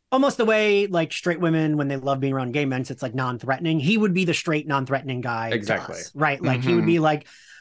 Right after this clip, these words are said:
Speaker 1: I mean, he wouldn't be, like, the guy that's flirting with gay guys, but he would be, like, fine, right? Like, he would be like, "Yeah, I'll go to a gay bar, sure. Like, me and Gale will go and meet you."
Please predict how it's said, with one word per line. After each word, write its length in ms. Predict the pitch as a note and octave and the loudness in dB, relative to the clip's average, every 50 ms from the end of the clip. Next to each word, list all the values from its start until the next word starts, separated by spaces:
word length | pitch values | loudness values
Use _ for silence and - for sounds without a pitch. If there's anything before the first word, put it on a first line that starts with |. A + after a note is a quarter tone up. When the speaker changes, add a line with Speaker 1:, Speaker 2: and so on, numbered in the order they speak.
| - _ _ _ - | -20 _ _ _ -2
Speaker 1:
I 60 | A#3 C4 | 0 2
mean, 140 | C4 B3 A#3+ | 2 2 2
he 120 | G#3 A#3 | 0 2
wouldn't 240 | C4 C4+ B3 B3 G#3 | 2 2 0 0 0
be, 120 | A#3+ A#3+ | 0 2
like, 180 | A3+ G#3+ G3 D3+ | 2 2 2 0
the 60 | D#3 D#3+ | -2 0
guy 200 | C#3 D3+ D#3 D#3 | 0 2 2 2
that's 180 | D3 C#3 - | 0 -2 -4
flirting 360 | - - E3+ A3 C#4 B3 G3 | -2 -2 0 2 2 2 2
with 140 | E3+ D3+ B2+ | 2 0 0
gay 160 | D3 C#3+ C#3 | -2 -4 -2
guys, 260 | C3 D#3 G3+ B3+ B3 G3 | 0 0 0 0 0 0
but 120 | G3 G#3+ | 0 2
he 120 | G3 C4 | 2 4
would 140 | C4+ C4+ A#3+ | 2 2 2
be, 120 | G#3+ B3 A#3+ | 2 2 2
like, 220 | B3 A#3+ G#3+ - | 2 0 0 0
fine, 380 | - G3 G#3 E3 A#2 G#2 G2+ G2 | 0 2 2 2 0 -4 -8 -10
right? 240 | A2 A#2 C3+ C3 C#3 D3 | -4 -2 -2 0 0 -2
Like, 120 | C#3 B2+ | -2 0
he 100 | E3 E3 | 2 2
would 100 | D#3+ D3+ | 2 2
be 100 | D3+ D3+ D3+ | 2 2 2
like, 160 | F3 G3+ - | 2 2 4
"Yeah, 160 | F4+ F4 C4 | 4 4 4
I'll 60 | B3+ | 2
go 100 | A3+ B3 | 2 2
to 140 | F#3+ D#3+ D3 | 0 0 0
a 40 | C3 | -2
gay 140 | B2 C#3 C3 | -4 -6 -4
bar, 260 | C#3 D3+ D#3+ F3 F3+ | -2 0 2 2 2
sure. 400 | E3+ - E4 D#4+ B3 F3+ C#3 B2 | 2 2 2 2 4 2 2 0
Like, 140 | B2 C#3 C#3 | -2 -4 -4
me 160 | F3+ G3+ G#3 | -2 0 0
and 80 | A3 G#3+ | 0 2
Gale 200 | G3 G3+ G#3 F3+ | 2 2 2 2
will 100 | E3 D#3+ | 2 2
go 200 | C3+ C#3 C3 C3+ | 2 0 0 0
and 60 | C3+ C#3 | 0 -2
meet 140 | D3 C3+ G#2+ | -4 -4 -6
you." 240 | G#2+ G#2+ A2+ B2 | -12 -18 -18 -20